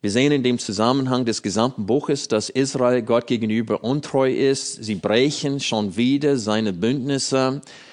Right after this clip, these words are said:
Diese Ehebund brechen sie. Den Bund Levis haben die Priester gebrochen. Und das ganze Volk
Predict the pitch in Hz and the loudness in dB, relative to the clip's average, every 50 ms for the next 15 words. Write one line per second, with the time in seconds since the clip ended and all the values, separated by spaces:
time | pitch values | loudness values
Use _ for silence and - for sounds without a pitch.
0 | - - _ _ _ - 104 101 90 - 98 - - 104 120 139 147 143 127 120 | -20 -20 _ _ _ -4 -4 -2 0 0 0 0 2 2 2 4 4 4 2 2
1 | 123 131 127 127 127 - - - - _ - _ - 104 110 120 131 127 - - | 0 2 2 0 0 -2 -6 -12 -20 _ -20 _ -2 0 2 2 2 0 -2 -4
2 | 139 131 113 107 113 117 120 117 117 120 117 - - - - - - _ _ _ | -4 -4 -2 0 0 0 2 0 0 -2 -4 -8 -16 -20 -20 -20 -20 _ _ _
3 | - 107 101 98 101 107 110 110 101 90 98 107 123 139 139 - - 131 131 127 | -4 -4 -2 0 0 2 0 0 0 0 2 2 4 2 2 0 -2 -2 -2 0
4 | - 110 107 101 98 98 - - 123 143 151 - - 143 123 117 107 98 110 107 | -2 -2 -2 0 -2 -4 -4 -2 -2 -2 -2 -2 -2 -2 -2 -2 -2 -2 0 2
5 | 107 107 107 - - 110 107 107 107 117 - _ - - - - _ _ - 107 | 2 2 2 0 -4 -4 -4 -4 -6 -8 -12 _ -20 -20 -20 -20 _ _ -4 0
6 | 107 110 113 - - 120 104 - - 120 131 143 139 117 107 - - 98 95 90 | 0 0 0 0 0 -2 -2 2 2 2 2 2 2 0 -4 0 2 2 2 2
7 | 90 - - - | 2 -2 -6 -16